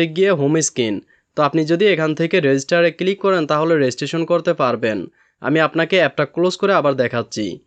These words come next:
আপনি যদি কোনো কারণে Redot Pay অ্যাপটা ক্লোজ করে আবার ওপেন করেন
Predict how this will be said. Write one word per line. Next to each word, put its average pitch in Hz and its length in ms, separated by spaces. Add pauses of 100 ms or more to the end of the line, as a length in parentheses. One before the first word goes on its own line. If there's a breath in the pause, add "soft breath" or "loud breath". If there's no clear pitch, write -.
(420)
আপনি 160 240
যদি 175 220
কোনো 208 220
কারণে 160 380
Redot 147 360
Pay 196 140
অ্যাপটা 147 220
ক্লোজ 165 300
করে 185 180
আবার 156 220
ওপেন 131 280
করেন 117 380